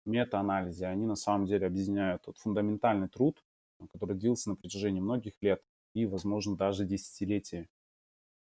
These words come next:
И, а, вот как раз-таки, опять же, в этой книге,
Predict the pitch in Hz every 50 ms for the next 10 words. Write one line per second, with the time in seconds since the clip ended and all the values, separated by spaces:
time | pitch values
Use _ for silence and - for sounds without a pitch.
0 | _ _ - 95 98 101 104 104 104 101 98 95 92 92 90 87 87 85 - 92
1 | 87 85 90 87 - - - - - _ - 95 - 98 95 - - - - -
2 | - 92 90 90 - - 101 95 95 87 95 95 95 - 101 98 - - 117 113
3 | 107 110 95 -